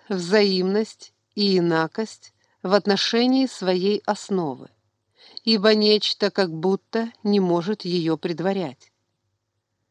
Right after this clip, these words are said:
Каким же образом могло существовать нечто, не имея возможности быть? Возможность нисходит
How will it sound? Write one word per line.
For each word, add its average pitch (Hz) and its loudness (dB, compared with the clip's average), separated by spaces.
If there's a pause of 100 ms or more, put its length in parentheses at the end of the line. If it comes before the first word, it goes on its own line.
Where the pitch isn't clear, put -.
(600)
Каким 294 4
же 285 2 (160)
образом 170 0
могло 202 4
существовать 185 0
нечто, 196 -2 (480)
не 208 4
имея 247 2
возможности 190 0
быть? 185 -4 (1600)
Возможность 285 4
нисходит 262 0